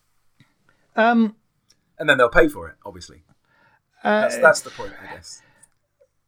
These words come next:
Speaker 1: Yeah, I'm not entirely, I'm not entirely sure that these are necessarily, if, if you've got to roll randomly for the effect, which I've said you have,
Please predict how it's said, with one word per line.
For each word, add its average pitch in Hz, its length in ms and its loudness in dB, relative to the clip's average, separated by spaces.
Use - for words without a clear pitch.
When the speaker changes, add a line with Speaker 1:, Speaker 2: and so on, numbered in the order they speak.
Speaker 1:
Yeah, 220 460 4
I'm 233 240 2
not 262 220 4
entirely, 185 680 2
I'm 175 200 4
not 220 200 4
entirely 156 580 6
sure - 540 0
that 139 520 -2
these 135 580 2
are 135 220 0
necessarily, 170 1120 2
if, 185 260 -4
if - 220 0
you've 165 80 0
got 214 100 4
to 220 80 4
roll 202 300 4
randomly 170 580 6
for 156 140 2
the 147 140 6
effect, 139 540 0
which 160 240 -6
I've 147 160 2
said 208 300 0
you 185 140 2
have, 143 440 2